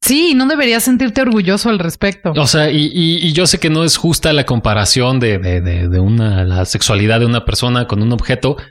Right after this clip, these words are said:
Speaker 2: pero lo que voy es, en esencia, esta, e-, e-, es-, esta cultura de ser ventajoso, <laughs> o sea, ser gandalla, vaya.
Speaker 1: Y que no debería ser motivo de ningún,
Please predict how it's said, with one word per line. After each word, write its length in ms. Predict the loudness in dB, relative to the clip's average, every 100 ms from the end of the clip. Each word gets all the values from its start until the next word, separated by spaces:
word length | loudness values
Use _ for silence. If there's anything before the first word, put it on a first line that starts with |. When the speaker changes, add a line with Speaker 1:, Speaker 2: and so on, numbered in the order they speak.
| _ _
Speaker 2:
pero 160 | -2 0
lo 100 | 0
que 80 | 0
voy 220 | 0 2
es, 140 | 0 0
en 180 | 0
esencia, 500 | 0 0 0 2 0
esta, 840 | 0 0 0 0 0 2 0 -2 -6 _ _ -2
e-, 60 |
e-, 380 | -2 0 0 0
es-, 180 | -2 -2
esta 260 | -2 -2 -2
cultura 400 | -2 -2 0 0
de 80 | 0
ser 160 | 2 0
ventajoso, 640 | 0 -2 -2 0 0 0
<laughs> 480 | 0 -6 -16 _ -14
o 40 | -8 -8 -2
sea, 140 | 0
ser 180 | 2 2
gandalla, 480 | 2 0 0 0 -2
vaya. 260 | -4 -6 _ _ _ _ _ _ _ _ _ _ -6
Speaker 1:
Y 100 | -2
que 120 | 2
no 120 | 2
debería 340 | 2 0 0 0
ser 180 | 0
motivo 380 | 0 0 0 0
de 120 | 2
ningún, 760 | 2 2 2 2 4 4 2